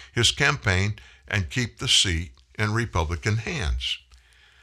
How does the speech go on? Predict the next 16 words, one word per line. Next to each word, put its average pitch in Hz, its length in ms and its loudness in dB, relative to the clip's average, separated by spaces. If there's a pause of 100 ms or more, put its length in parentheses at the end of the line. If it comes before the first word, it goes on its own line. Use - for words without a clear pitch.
(420)
The 131 100 6
latest 160 460 8
war 131 380 10
of 101 200 6
words 123 380 10
between 123 400 0
those 98 220 2
two 98 140 0
candidates 110 760 2 (800)
was 110 200 6
over 120 480 4
crudité, 82 840 2 (720)
or 120 440 6
raw 151 460 4
vegetable 107 720 4
trays. 78 960 2